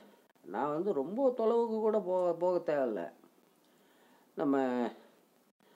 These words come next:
இந்த ரெண்டாயிரத்தி மூணு, ரெண்டாயிரத்தி மூணு, ரெண்டாயிரத்தி ஒம்பது வரைக்கும் கூட ஒரு லைன்ல போனா ஒரு இருபது நமஸ்காரம் வையும்.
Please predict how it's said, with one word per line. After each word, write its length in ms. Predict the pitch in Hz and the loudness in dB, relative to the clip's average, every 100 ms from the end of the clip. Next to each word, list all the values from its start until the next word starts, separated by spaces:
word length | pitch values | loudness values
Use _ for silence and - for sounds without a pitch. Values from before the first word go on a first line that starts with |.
| _ _ | _ _
இந்த 180 | 175 170 | 0 4
ரெண்டாயிரத்தி 540 | 185 208 208 190 185 | 4 6 6 6 6
மூணு, 400 | 165 165 147 104 - - - - - _ - - - _ _ - - - | 4 4 2 0 -8 -20 -20 -20 -20 _ -20 -20 -20 _ _ -20 -12 -2
ரெண்டாயிரத்தி 460 | 208 247 247 226 | 2 6 6 6
மூணு, 300 | 220 214 214 | 4 6 6
ரெண்டாயிரத்தி 600 | 196 196 202 196 190 180 | 4 4 4 4 2 0
ஒம்பது 240 | 180 185 180 | 0 -2 2
வரைக்கும் 340 | 180 180 190 | 2 2 2
கூட 280 | 185 117 - 80 - _ _ - _ _ _ _ _ _ _ _ _ _ | 2 0 -4 -14 -20 _ _ -20 _ _ _ _ _ _ _ _ _ _
ஒரு 180 | 262 247 | 2 4
லைன்ல 400 | 226 240 254 208 | 6 6 6 4
போனா 360 | 185 185 240 302 | 4 2 2 4
ஒரு 200 | 285 277 | 2 4
இருபது 300 | 247 233 214 | 4 4 2
நமஸ்காரம் 500 | 190 226 233 190 131 | 0 0 0 0 0
வையும். 220 | 95 | -4